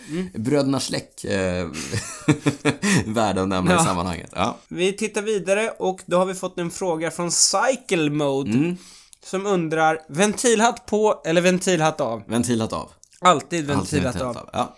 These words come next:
Speaker 1: Förutom en gång när du och jag var och cykla den här Raffa
Speaker 2: Raffa
Speaker 1: tolv.
Speaker 2: twelve Hills, då hade jag så här eloxerade
Speaker 1: <laughs>
Speaker 2: aluminium, eh, ventilhattar.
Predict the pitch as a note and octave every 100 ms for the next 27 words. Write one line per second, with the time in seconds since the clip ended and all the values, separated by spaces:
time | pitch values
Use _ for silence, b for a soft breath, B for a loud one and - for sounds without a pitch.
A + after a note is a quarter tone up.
0 | B - B3 B3+ - G#3+ A3 A#3 G3 F#3
1 | F3+ F3+ E3+ E3+ E3 D#3+ D#3 D3+ D#3 D#3
2 | D#3 - F3+ - - C#3 C3+ C#3+ D3 D#3
3 | D3+ F3 G3 - - - C3+ A3 - C3+
4 | A2 C3 D#3+ D3 C3 A#2+ - C#3 C#3 -
5 | D3 D#3+ D#3 E3+ B2+ B2+ C3 C#3+ B2 A2+
6 | A2+ A2+ A2 A2+ A2 A2+ A2 G2+ G#2 G2+
7 | F2+ - - E2+ - - F2 - G#2+ G#2
8 | A#2 C#3+ F3 -